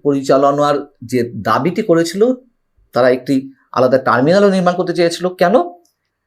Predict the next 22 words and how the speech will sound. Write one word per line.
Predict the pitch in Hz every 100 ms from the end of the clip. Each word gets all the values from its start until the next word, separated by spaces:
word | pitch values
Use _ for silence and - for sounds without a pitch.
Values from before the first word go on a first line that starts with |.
| _ _ - _ _
বিষয়টি | 120 151 - 185 180
হচ্ছে | 185 208
সেই | - 170 139 135
চীন। | - 127 104 92 92 - _ _ _ _ _ _ _ _ _ - _ - 92
ভারত | 98 123 143 -
তার | 127 -
কাছাকাছি | 113 147 143 -
বঙ্গোপসাগরীয় | 156 110 107 - - 123 139 147
এলাকায় | 117 127 151 202 233 _ _ _ _ -
নজরদারিটা | 101 117 123 123 127 135 160
যেন | 139 180
আরো | 113 254
বাড়াতে | 202 226 -
পারে | 135 170
এবং | 190 190 -
চীনও | 240 285 311
চাচ্ছিল | 285 202 - 160 127 - - _ _ 117
মংলা | 127 139 131
বন্দরটি | 123 120 117 165 170 - 147 -
পরিচালনার | 127 120 110 107 95
দায়িত্ব | 98 107 107
নেয়ার, | 98 92 82